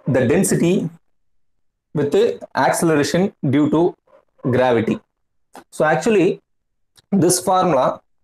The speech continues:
we got this from Newton's law. Okay, force, Newton's force law, F is equal to M into A. So F is force that is expressed in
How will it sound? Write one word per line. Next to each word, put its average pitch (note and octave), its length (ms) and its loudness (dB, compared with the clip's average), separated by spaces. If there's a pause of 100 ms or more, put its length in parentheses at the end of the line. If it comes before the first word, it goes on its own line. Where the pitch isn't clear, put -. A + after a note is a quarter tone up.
(340)
we B2+ 160 0
got D3+ 340 0
this D#3 200 -2
from F3+ 340 -2 (720)
Newton's D3+ 560 -2
law. A2+ 240 -2 (880)
Okay, - 420 -2 (240)
force, - 600 -2
Newton's D#3 500 -2
force - 480 -4
law, C3+ 300 0 (300)
F - 260 -2
is F3 160 -2
equal C#3 240 0
to G3+ 260 0 (400)
M D3 320 0
into E3 460 -2 (400)
A. - 580 -2 (260)
So E3+ 140 -2
F E3+ 320 0
is - 420 -2 (580)
force F#3 340 0 (240)
that C3+ 80 2
is C#3 80 2
expressed D#3+ 440 0
in C#3+ 240 0